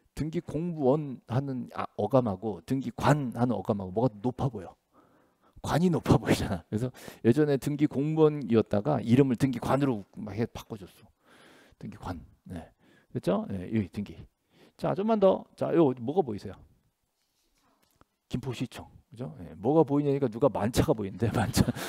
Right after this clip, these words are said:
김포시청. 그죠? 예, 여기 올라가면 김포시청 있잖아요. 예. 여기 제일 높은 사람 누구요? 시장, 시장, 시장. 자, 제가 이거 왜 썼겠어요?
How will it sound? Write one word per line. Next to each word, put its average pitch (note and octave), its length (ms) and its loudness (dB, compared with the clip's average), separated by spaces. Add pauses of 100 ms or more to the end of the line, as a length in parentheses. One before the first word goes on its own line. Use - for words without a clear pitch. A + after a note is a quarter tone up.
(680)
김포시청. D3 680 -2
그죠? C3 360 -6
예, B2 60 0
여기 C#3+ 140 -2
올라가면 E3+ 460 6
김포시청 C#3 400 -4
있잖아요. A2 480 -2
예. F#2 200 -8 (360)
여기 G3 200 2
제일 F#3+ 160 8
높은 D#3 240 2
사람 F#3 160 4
누구요? G#2 280 -8 (1200)
시장, A#3 400 -4
시장, B2 320 -8 (120)
시장. - 260 -20 (1400)
자, G#2+ 260 -6
제가 F#3 220 0
이거 G3 140 2
왜 A#2 140 4
썼겠어요? F3+ 680 -6